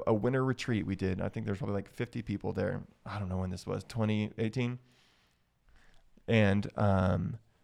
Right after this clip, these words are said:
and I heard the Lord, um, share with me. He's like, "I want, I wanna bring joy." Uh, this was one of those times. And I said, "How do you wanna do it?"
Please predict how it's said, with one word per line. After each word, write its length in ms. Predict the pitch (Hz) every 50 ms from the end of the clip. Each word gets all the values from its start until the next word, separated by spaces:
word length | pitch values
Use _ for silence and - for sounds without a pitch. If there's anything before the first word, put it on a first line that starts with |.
| _ _ _ - - _ - _ _ _ _ _ _ _ _ _ _ _ _ _ - - -
and 120 | 131 123 120
I 40 | 107
heard 180 | 120 139 147
the 80 | 156 147
Lord, 440 | 139 135 127 127 123 117 110 - - - - - _ _ - - -
um, 360 | 120 110 104 107 104 101 - -
share 280 | - - - 127 113 113
with 140 | 113 113 -
me. 80 | 107
He's 180 | 98 107 107 -
like, 120 | 107 101
"I 40 | 104
want, 220 | 104 104 107 - 82
I 40 |
wanna 200 | 107 107 107 110
bring 200 | 92 113 120 120
joy." 280 | 110 113 98 98 92 98 - - _ _ _ _ _ - -
Uh, 60 | 107 101
this 180 | 101 104 - -
was 120 | 98 95
one 120 | - 101 101
of 60 | 95
those 140 | 98 95 -
times. 240 | 104 92 92 -
And 180 | - 95 101 101
I 60 | 98
said, 220 | 92 - - 98 98
"How 140 | 101 104
do 80 | 101 101
you 80 | 101 101
wanna 160 | 98 98 98
do 160 | 95 98 92
it?" 100 | 90 -